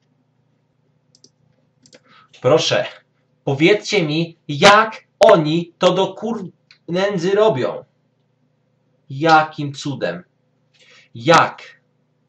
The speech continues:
Pytam się. Przecież...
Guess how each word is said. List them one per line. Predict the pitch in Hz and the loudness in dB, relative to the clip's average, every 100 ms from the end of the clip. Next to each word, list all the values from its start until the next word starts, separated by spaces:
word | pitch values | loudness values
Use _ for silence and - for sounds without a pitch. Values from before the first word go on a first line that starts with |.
| - | -8
Pytam | 185 - 95 | -6 -4 -4
się. | - - - _ _ _ _ _ _ _ _ _ _ _ _ _ _ _ _ _ _ _ _ _ _ _ _ _ _ _ | -6 -14 -16 _ _ _ _ _ _ _ _ _ _ _ _ _ _ _ _ _ _ _ _ _ _ _ _ _ _ _
Przecież... | - 147 202 - | -16 -8 -4 -6